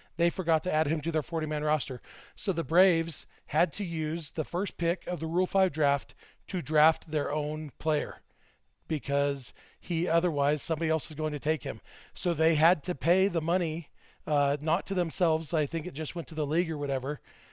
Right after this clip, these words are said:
uh, because they had to draft their own player in the Rule five draft, which meant they also had to keep him on the big league roster that next year because they had drafted him in the Rule five draft. And so I don't know what they would have done if,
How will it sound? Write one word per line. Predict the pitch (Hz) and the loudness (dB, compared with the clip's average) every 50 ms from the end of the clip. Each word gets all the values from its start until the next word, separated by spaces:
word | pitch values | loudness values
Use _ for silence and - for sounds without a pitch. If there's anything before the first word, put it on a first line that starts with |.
| _ _ - | _ _ -6
uh, | 165 151 147 139 131 139 147 - 285 294 247 185 160 | -4 -2 0 0 0 -2 -4 -6 -10 -16 -18 -14 -8
because | - 175 156 - - 156 147 147 147 139 123 - - - - - - | -4 -4 -4 -2 -2 0 0 0 -2 -4 -6 -14 -18 -20 -20 -6 0
they | - 156 165 160 | 2 4 4 4
had | 156 156 160 151 - | 6 4 4 4 0
to | - 160 | -4 -10
draft | 127 135 147 139 156 156 - - | -6 0 4 4 4 4 2 0
their | 165 151 | -2 -2
own | 147 160 151 | -2 -2 -2
player | - 170 165 | -2 -2 -2
in | 160 151 | 0 -2
the | 156 | -2
Rule | 156 160 151 | -2 -2 0
five | - 165 156 143 | 0 0 -2 0
draft, | - 160 151 160 175 - - - - - - - - - | 2 4 4 4 4 0 -6 -20 -20 -20 -20 -14 -8 -4
which | 170 160 - - | -4 -4 -4 -2
meant | 151 160 156 165 202 - - - _ _ _ _ _ _ - | 0 2 2 0 0 -4 -12 -20 _ _ _ _ _ _ 2
they | 170 160 | 4 6
also | 160 165 190 180 - - 165 | 8 8 8 6 4 0 0
had | 147 131 143 143 147 143 - | 0 2 2 2 2 0 -2
to | - - 151 147 151 143 - | -6 -6 -6 -6 -6 -8 -6
keep | - - 190 - - | -4 -4 -4 -2 -2
him | 160 165 160 156 165 175 160 _ _ _ _ - | 0 0 0 0 -2 -4 -8 _ _ _ _ -8
on | - 147 147 175 170 | -4 0 0 2 2
the | 170 | 0
big | 139 165 170 156 143 | 0 0 -2 0 0
league | 170 165 143 | -2 -2 2
roster | 151 156 165 151 - - 143 127 127 - _ - - - _ _ _ | 4 4 4 4 2 -2 -8 -8 -8 -10 _ -18 -20 -20 _ _ _
that | - 160 160 151 | 0 0 2 2
next | 147 147 - - - | 0 -4 -4 -6 -6
year | 151 139 147 | -6 -6 -6
because | 135 151 151 - 147 143 143 147 135 | -4 -6 -4 -2 -2 0 0 0 0
they | 131 147 147 | 0 0 2
had | 143 151 143 | 0 0 0
drafted | - 147 139 147 - - 151 | 0 2 0 0 0 -2 -6
him | 151 | -6
in | 147 | -6
the | 147 143 | -6 -6
Rule | 151 156 | -6 -6
five | - - 151 151 | -2 -2 -2 -2
draft. | 127 156 156 147 123 - - - _ _ - - - - - - - | 0 0 0 0 0 -2 -8 -14 _ _ -20 -20 -20 -20 -20 -8 -4
And | 160 151 147 139 | -2 -2 -2 -2
so | - 165 151 | -2 -2 0
I | 131 135 160 | 2 4 4
don't | 165 190 196 | 2 2 0
know | 170 165 | -2 -4
what | 156 139 147 160 - - | -2 -2 -2 -2 -2 -2
they | 185 165 | -4 -2
would | 160 170 156 | -2 -2 -4
have | 160 143 120 | -6 -4 -4
done | 143 143 143 151 165 180 180 | -2 -2 -2 -2 -2 -4 -6
if, | 180 180 156 147 139 - - _ | -6 -4 -4 -4 -4 -6 -12 _